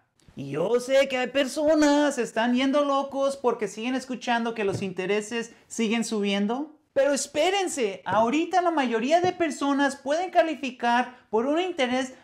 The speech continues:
más bajo de cuatro por ciento. Y yo sé que ustedes también se acostumbraron de escuchar en las noticias que la mayoría de préstamos de casas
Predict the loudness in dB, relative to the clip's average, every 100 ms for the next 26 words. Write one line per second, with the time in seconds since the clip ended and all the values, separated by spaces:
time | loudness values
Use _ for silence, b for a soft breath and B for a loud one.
0 | B -2 0 -2 -2 -4 -4 -6 -4 -2
1 | -2 -4 -8 -8 -6 -6 -8 -12 -14 _
2 | -10 -2 0 0 -2 -6 -6 -10 -10 -6
3 | -6 -4 -6 -8 -4 -4 -2 -4 -4 -2
4 | -2 -2 -4 -4 0 2 2 0 -2 -4
5 | -4 -2 -2 -2 -4 -8 -6 -6 -6 -4
6 | 0 0 -2 -6 -4 -4 -4 -4 -2 0
7 | 0 -2 -2 -2 -2 -2 -2 -2 -4 -6
8 | 0 0 0 -2 -2